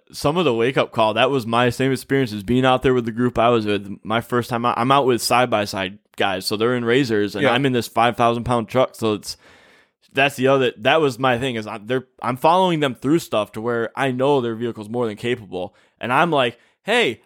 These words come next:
Speaker 1: I don't know if you understand that I'm barely making it through some of this <laughs> shit." So this is really scary 'cause exactly, they're like,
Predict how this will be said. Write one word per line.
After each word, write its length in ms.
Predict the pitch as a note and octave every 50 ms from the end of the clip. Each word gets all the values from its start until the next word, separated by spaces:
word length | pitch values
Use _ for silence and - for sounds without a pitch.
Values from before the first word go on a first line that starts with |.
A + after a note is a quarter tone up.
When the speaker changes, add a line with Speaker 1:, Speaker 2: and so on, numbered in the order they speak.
| _
Speaker 1:
I 100 | - A#3
don't 140 | E4 F4+ C4+
know 140 | A3+ B3 A#3+
if 100 | A3 F#3+
you 140 | G#3+ G#3+ A3+
understand 680 | A3 G#3 E3+ D3 - - A#3+ B3+ A3+ G3+ F#3+ F#3 E3 - _ _ -
that 100 | - F3+
I'm 180 | A#3+ A#3 A#3 G#3
barely 420 | A#2 A#2 D#3+ F#3+ A#3+ C4 B3 A#3+
making 320 | A3 A3+ A#3+ A#3 A#3 G#3
it 100 | G#3+ G#3+
through 200 | G#3+ - A#3 C#4+ C4+
some 220 | - F#3+ D#3+ C#3+
of 80 | C3+ C3+
this 160 | C#3 - -
<laughs> 0 |
shit." 380 | - - - C#3 C#3+ A2 A#2 A2+
So 460 | - - E3 D3 C#3 C#3+ C3+ - - - D3 - -
this 340 | _ - B2 D#3+ B3+ C#4 -
is 140 | F#3+ D#3 D3
really 300 | D3 E3 F3+ F#3 F3 D3+
scary 500 | C3 - - D3+ E3+ F#3 E3+ D3 B2+ B2
'cause 280 | A#2 C3 B2 A#2 A2 A2+
exactly, 440 | B2+ B2+ A#2+ A2 C#3+ D3 C#3+ C3 A#2+
they're 140 | B2+ D3
like, 180 | C#3 G2 F#2+ -